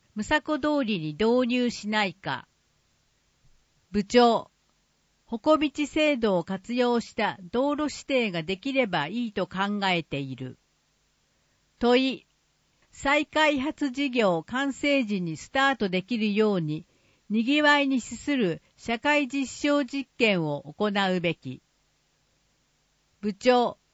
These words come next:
今年度末から来年度にかけて実施できるよう考えている。質問二、小金井仲良し市民祭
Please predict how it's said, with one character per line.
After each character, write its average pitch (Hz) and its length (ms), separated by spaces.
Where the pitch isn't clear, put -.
今 294 260
年 302 260
度 214 100
末 202 300
か 180 160
ら 151 260
来 285 260
年 294 260
度 220 100
に 185 140
か 214 180
け 185 160
て 139 280
実 190 320
施 233 40
で 254 140
き 254 140
る 226 140
よ 196 260
う 139 40
考 220 400
え 190 160
て 165 160
い 143 200
る。 131 240
質 - 320
問 262 420
二、 240 260
小 269 120
金 311 340
井 254 60
仲 220 280
良 285 140
し 262 180
市 262 180
民 269 240
祭 262 320